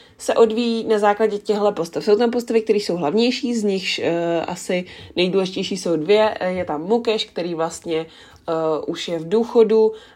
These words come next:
eh, zemřela mu manželka a cítí se hodně osamělý a objeví vlastně kouzlo knih a knihovny.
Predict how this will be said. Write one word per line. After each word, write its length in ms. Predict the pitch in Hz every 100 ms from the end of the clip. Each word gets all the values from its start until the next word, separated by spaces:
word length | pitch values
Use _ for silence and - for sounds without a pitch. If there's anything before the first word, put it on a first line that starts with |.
| -
eh, 240 | 165 170
zemřela 340 | 170 180 185 170
mu 140 | 170
manželka 600 | 185 214 214 208 202 202
a 180 | 196 180
cítí 260 | - 226
se 100 | 190
hodně 220 | 190 180 -
osamělý 640 | - 214 220 220 202 196
a 400 | - 165 165 -
objeví 420 | 170 185 180 180
vlastně 340 | 170 175 185 165
kouzlo 360 | 175 170 180
knih 320 | 175 170 175 -
a 60 |
knihovny. 640 | 175 175 175 202 214 233